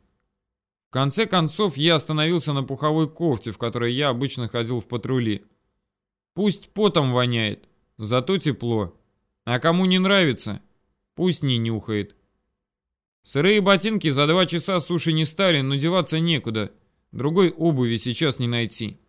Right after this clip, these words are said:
Пока обувался, на глаза попалась пирамидка, стоящая на коробке с тушёнкой.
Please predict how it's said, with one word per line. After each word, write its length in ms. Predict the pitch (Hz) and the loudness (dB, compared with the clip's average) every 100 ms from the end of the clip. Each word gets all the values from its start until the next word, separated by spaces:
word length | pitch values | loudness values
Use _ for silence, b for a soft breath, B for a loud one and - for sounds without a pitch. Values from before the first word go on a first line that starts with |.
| _ _ _ _ _ _ _ _ | _ _ _ _ _ _ _ _
Пока 320 | 120 123 220 | -2 2 4
обувался, 520 | 180 180 202 208 165 | 4 4 4 4 2
на 120 | 147 139 | 0 2
глаза 320 | 151 156 185 | 2 2 0
попалась 480 | 151 131 156 131 - | 0 0 0 -2 -2
пирамидка, 580 | 147 147 160 175 - | 0 2 2 -2 -4
стоящая 500 | 113 131 131 131 135 | -4 0 0 0 -2
на 120 | 127 123 | -4 -2
коробке 400 | 135 127 - 120 | 0 -2 -4 -8
с 60 | |
тушёнкой. 640 | - 139 143 110 101 104 | -6 -4 -2 -4 -4 -8